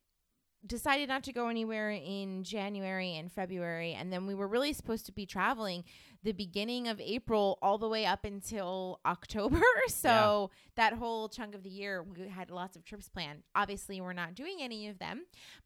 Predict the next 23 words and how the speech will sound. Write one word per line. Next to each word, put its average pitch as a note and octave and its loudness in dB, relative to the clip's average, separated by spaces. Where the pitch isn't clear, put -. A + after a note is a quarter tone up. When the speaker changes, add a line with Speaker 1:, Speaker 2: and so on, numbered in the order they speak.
Speaker 1:
but A#3 10
we B3 -2
will E4+ 2
probably D4+ -2
be C4 0
quarantining B3 -4
at G#3 0
an G3+ -2
East - -2
Coast C#4+ -8
beach. - -4
Or C#4 6
maybe A4 6
not D#4+ 4
quarantining C#4+ 2
'cause C#4+ -6
things A3 -4
might G#3 -4
end F#3+ -2
soon, A#3 -2
but G3+ -4
social A3+ -4
distancing A3+ -10